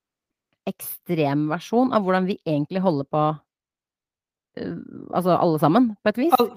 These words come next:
Speaker 2: alle sammen, altså, n-, det, jeg tror liksom de fleste som sitter her på Tinder og sveiper høyre til venst-, eh, høyre eller venstre på folk, jeg tror ikke de, jeg tror ikke de sitter der, så gir de alle personer en score fra en til ti, og så sammenligner de med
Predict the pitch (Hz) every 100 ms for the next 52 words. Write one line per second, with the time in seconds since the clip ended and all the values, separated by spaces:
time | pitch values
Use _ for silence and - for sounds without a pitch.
0 | - 240 214 202 320 240 202 254 226 262
1 | 233 240 - _ _ _ - 240 240 240
2 | 240 208 214 208 196 196 - 202 151 -
3 | 170 190 185 175 - 175 170 180 175 -
4 | - _ _ - 202 - 196 151 151 180
5 | 202 185 - 180 151 - 170 170 151 156
6 | - 175 156 - - - - 214 180 185
7 | 185 175 175 160 165 170 160 156 - 170
8 | 185 254 226 180 175 - 202 180 - _
9 | _ _ _ - 196 190 240 202 196 -
10 | 175 - 170 175 190 185 156 139 135 160
11 | 175 190 160 147 - 175 185 151 151 170
12 | - - 156 147 175 156 170 151 - 180
13 | 226 247 190 190 - 180 160 160 160 156
14 | 151 160 165 151 170